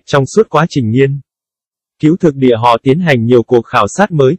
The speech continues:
tìm thấy một trăm chín mươi tám điểm cư trú đáng ngạc nhiên mà trước đó hoàn toàn chưa được biết đến.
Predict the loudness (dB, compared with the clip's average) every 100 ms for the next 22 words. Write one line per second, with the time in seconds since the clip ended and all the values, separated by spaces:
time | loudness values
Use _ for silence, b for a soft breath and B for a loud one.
0 | -2 -2 0 0 2 0 0 -2 -2 -2
1 | -2 2 0 0 -2 2 2 2 0 0
2 | 0 0 0 0 0 -2 0 0 0 0
3 | 0 0 2 2 0 0 0 0 -2 -2
4 | 0 2 2 0 0 0 0 0